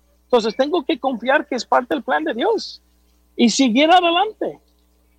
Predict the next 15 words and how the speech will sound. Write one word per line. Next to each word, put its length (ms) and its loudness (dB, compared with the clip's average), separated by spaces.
buscando 520 2
buenos 400 0
resultados 720 0
y 60 -4
buenas 320 -4
acciones. 480 -6
Entonces, 360 2
¿para 200 4
qué 180 0
voy 200 2
a 80 2
vivir 280 -2
en 160 -8
el 60 -4
pasado? 300 2